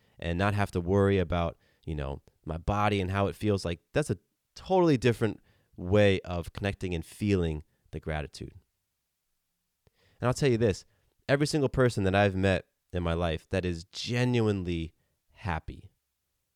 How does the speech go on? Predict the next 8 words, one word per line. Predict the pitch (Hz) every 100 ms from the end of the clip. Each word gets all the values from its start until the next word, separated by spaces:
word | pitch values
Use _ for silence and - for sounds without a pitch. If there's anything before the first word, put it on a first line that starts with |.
| _ _ _ -
right? | 82
Genuinely | 85 98 131 147 143 123 113 98
happy | 90 85 90 85
and | 80
joyful | 85 85 85 - 76 76 _ _ _ _
and | - 87 80
peaceful | - 110 107 - 90
and, | 78 87 85